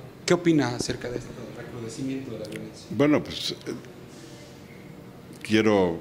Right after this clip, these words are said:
Speaker 2: expresar, pues, lo lamentable que es que tengamos todas estas expresiones y este recrudecimiento de violencia. Y lo importante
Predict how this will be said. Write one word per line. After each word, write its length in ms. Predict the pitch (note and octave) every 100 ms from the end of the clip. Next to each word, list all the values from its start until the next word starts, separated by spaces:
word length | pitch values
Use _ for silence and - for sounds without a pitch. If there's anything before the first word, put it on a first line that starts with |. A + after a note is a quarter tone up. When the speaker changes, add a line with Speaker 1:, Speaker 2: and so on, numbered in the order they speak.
| -
Speaker 2:
expresar, 600 | F#2 - A2+ - C3 A#2+
pues, 360 | C3 A#2 - -
lo 140 | F#2
lamentable 1000 | F2+ F#2+ G2 F#2 - A#2+ B2+ B2+ B2+ A#2+ - - -
que 440 | - F#2+ F#2 G#2
es 160 | B2 -
que 140 | -
tengamos 680 | G2+ F#2 E2 G2+ A2 A2 - - - - - - - - -
todas 280 | A2 A2+ A2
estas 480 | A#2 - A2 - -
expresiones 1400 | F#2+ - G2+ F2+ - A2 A2+ A#2+ A#2+ - - - - - - - -
y 180 | F2+
este 280 | G2 - G#2
recrudecimiento 920 | F2 E2+ F2 F2 - F2+ F#2+ G2 -
de 100 | F#2+
violencia. 760 | E2+ F2 F2 G2+ G#2 - C3 C3 - - - - - - - - - - -
Y 140 | A2 G#2
lo 260 | G#2+ G#2+
importante 1080 | G#2+ G2 G2 G2 B2+ C3+ C3 - D3+ D3